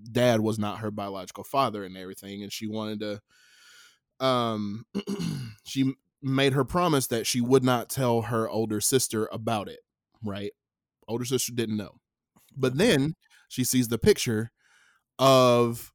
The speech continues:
Speaker 1: uh, her older sister dating a dude, and it's her biological father. So then she's in a quandary, right?
Speaker 2: What
Speaker 1: 'Cause she
Speaker 2: kinda
Speaker 1: promised her
Speaker 2: Lifetime movie network
Speaker 1: Right,
Speaker 2: stuff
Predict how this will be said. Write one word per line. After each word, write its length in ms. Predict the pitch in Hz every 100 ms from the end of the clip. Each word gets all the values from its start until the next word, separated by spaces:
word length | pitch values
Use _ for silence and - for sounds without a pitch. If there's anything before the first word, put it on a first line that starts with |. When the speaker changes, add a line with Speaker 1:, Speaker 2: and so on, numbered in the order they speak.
| -
Speaker 1:
uh, 80 | 123 131
her 120 | 139
older 300 | 127 123 120
sister 520 | 113 170 - 117 110 113 120 117
dating 340 | 113 117 107
a 60 | 107
dude, 460 | 147 214 143 143 -
and 160 | 107 107
it's 180 | 107
her 140 | 117 104
biological 520 | 104 101 101 101 101
father. 480 | - 131 101 76 - _ _ _ _ _ _ _ _ _ _ _ - _ -
So 220 | - 139
then 240 | 170 208
she's 240 | - 180 147
in 80 |
a 60 | 120
quandary, 540 | - 151 135 113 101
right? 300 | 95 95 98 - _ _ _
Speaker 2:
What 100 | -
Speaker 1:
'Cause 120 | 110
she 40 | 120
Speaker 2:
kinda 60 | -
Speaker 1:
promised 320 | 165 175 143
her 60 | 131
Speaker 2:
Lifetime 340 | 139 135 123
movie 280 | 120 123 117
network 360 | 110 113 107 147
Speaker 1:
Right, 180 | 190 196
Speaker 2:
stuff 180 | 104